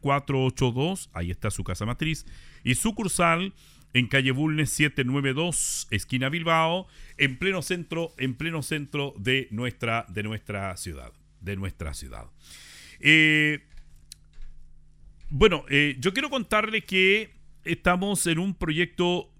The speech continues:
Mente Sana, Vida Sana, rompiendo el ciclo de la violencia de género. Este es un tema tremendamente sensible, tremendamente, em,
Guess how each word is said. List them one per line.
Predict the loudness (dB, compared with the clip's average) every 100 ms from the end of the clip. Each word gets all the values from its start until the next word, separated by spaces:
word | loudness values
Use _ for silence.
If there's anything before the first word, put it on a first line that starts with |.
| -12
Mente | -2 2 4 4 2 -2 -2
Sana, | 0 2 2 2 0 0 -6
Vida | -10 -4 0 0 0 -2
Sana, | 0 0 2 0 -2 -4 _ -20 _ _
rompiendo | -6 2 2 2 2 0 0 0 2 2 0
el | 0 0
ciclo | -2 -4 -2 0 0 0
de | 0
la |
violencia | 0 0 0 0 -2
de | -2 -2
género. | -4 -8 -10 -14 -20 -20 -20 -20 -20 -12
Este | -4
es | 0
un | 0
tema | 4 2 4 0 0
tremendamente | 0 0 -2 -2 -2 -2 -2
sensible, | 0 -2 -2 -2 0 0
tremendamente, | 0 0 0 -2 -2 -4 0 4 4 2 2 4 4
em, | 2 0 0 -2